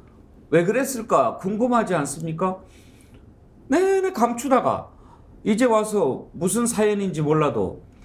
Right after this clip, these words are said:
다른 수염난 사람, "이 사람이다"라고 지금 갖다 들이대는 거 아닙니까? 그래 놓고 이제 서정욱 변호사 같이 극우 보수 패널들은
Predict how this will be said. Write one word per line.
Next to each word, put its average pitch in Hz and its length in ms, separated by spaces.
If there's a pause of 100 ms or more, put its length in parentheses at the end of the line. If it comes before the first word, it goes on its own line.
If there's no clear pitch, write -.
(160)
다른 190 280
수염난 220 460
사람, 147 380
"이 135 80
사람이다"라고 160 1080
지금 139 200
갖다 135 380
들이대는 160 500
거 139 80
아닙니까? 156 640 (880)
그래 240 240
놓고 165 760 (500)
이제 165 640
서정욱 240 440
변호사 190 340
같이 156 360
극우 165 460
보수 190 320
패널들은 156 1000